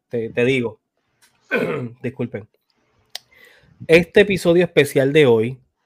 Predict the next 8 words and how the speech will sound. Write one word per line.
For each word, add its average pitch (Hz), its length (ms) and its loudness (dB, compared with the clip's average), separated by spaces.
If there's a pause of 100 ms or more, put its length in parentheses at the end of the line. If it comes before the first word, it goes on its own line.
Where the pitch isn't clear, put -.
(300)
es 131 160 -6
presentado 156 580 0
a 147 80 -8
ustedes 120 540 -4 (180)
por 117 200 0
Beluca 110 680 -12 (180)
D 120 80 -6
G. 104 300 -10